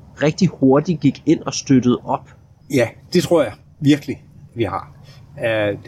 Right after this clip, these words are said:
Speaker 2: hjælpeforanstaltninger har været langt større den her gang. Eller altså, de har været der, og de har været alvorligt ment,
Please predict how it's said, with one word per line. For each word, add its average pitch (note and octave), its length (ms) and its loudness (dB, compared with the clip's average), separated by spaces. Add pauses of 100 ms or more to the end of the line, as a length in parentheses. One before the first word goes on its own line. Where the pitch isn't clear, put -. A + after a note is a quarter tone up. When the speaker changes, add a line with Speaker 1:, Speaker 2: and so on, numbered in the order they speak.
(540)
Speaker 2:
hjælpeforanstaltninger C3+ 840 -2
har A2 160 -4
været G#2+ 300 -4
langt D3+ 540 -2
større A2 440 -2
den G#2 120 -8
her F#2+ 160 -10 (100)
gang. F#2+ 120 -16 (340)
Eller - 280 -4
altså, A2 260 -4 (140)
de C3 80 2
har A#2 80 2
været A2+ 300 -2
der, - 180 -12 (140)
og A2 160 -14
de A2 60 -4
har G2+ 80 -2
været G2 260 -4 (680)
alvorligt F#3 400 0
ment, F3+ 340 0